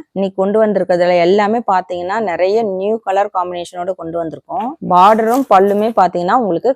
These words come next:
கான்ட்ராஸ்ட் கலர்ல வந்துரும். ஹண்ட்ரட் கவுண்ட் saree, சாரியோட பல்லு போர்ஷன். டார்க் மெரூன் with ஒரு பிங்க் கலர் காம்பினேஷன். இது பாத்தீங்கன்னா உங்களுக்கு பட்டு சாரியில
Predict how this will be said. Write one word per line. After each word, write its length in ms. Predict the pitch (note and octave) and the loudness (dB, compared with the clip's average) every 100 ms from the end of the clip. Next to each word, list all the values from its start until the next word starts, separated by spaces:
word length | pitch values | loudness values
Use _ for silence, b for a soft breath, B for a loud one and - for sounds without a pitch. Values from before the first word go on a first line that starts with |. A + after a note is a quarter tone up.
| - | -2
கான்ட்ராஸ்ட் 460 | F3+ G3+ G#3 A3+ - | -2 -2 -4 -6 -4
கலர்ல 320 | F#3 E3+ F3+ B3 | -4 -2 0 -2
வந்துரும். 320 | D3+ D3 C3 - E3+ | -4 -8 -10 -8 -2
ஹண்ட்ரட் 360 | G3 A#3+ C4 - | 0 2 0 -2
கவுண்ட் 220 | G#3+ A#3+ - | 0 0 -2
saree, 380 | F3 E3 F#3 F4 - _ - | -4 -2 0 -2 -4 _ 0
சாரியோட 560 | F#3 G3 G#3 E3 D#3+ D#4 | 4 6 4 0 0 0
பல்லு 220 | F3+ D#3 D#3 | 0 0 -2
போர்ஷன். 320 | C#3 - - - C#3+ F#3 | -4 -6 -12 -14 2 6
டார்க் 340 | G#3 C#4 D4+ A3+ | 6 6 2 0
மெரூன் 280 | G3 G#3 B3 F3+ | 2 2 2 0
with 160 | G#3+ G3+ | -2 0
ஒரு 100 | F#3+ F#3 A3+ | 0 0 -2
பிங்க் 220 | B3 B3 | -2 2
கலர் 220 | B3 A3 G#3 F#3 | 4 4 2 -2
காம்பினேஷன். 520 | F3 E3 D#3 - F3+ G#3+ | -2 -2 -4 -6 -6 -4
இது 100 | F#3+ G3+ | -4 2
பாத்தீங்கன்னா 420 | G#3 A3 A3 G#3 C4 | 2 2 -2 0 0
உங்களுக்கு 300 | G3+ F3+ C4+ - | 0 0 -2 0
பட்டு 280 | G3 - D#4 D4 | -2 0 -4 2
சாரியில 320 | B3+ G#3 G3 | 4 4 4